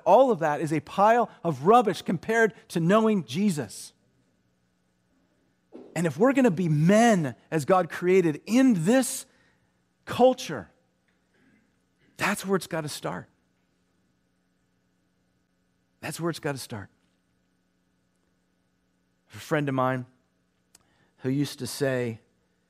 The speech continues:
"I am a disciple of Christ, cleverly disguised as a physical therapist."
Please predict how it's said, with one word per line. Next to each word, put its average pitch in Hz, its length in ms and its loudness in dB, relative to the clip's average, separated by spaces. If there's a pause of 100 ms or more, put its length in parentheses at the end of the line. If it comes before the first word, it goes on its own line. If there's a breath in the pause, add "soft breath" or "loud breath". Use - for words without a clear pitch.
(1600)
"I 147 160 -2
am 143 120 -2
a 120 60 -4
disciple 139 540 -6
of 117 100 -10
Christ, 107 540 -10
cleverly 143 580 -6
disguised 104 760 -8
as 98 160 -14
a 92 60 -16
physical 107 360 -12
therapist." - 560 -18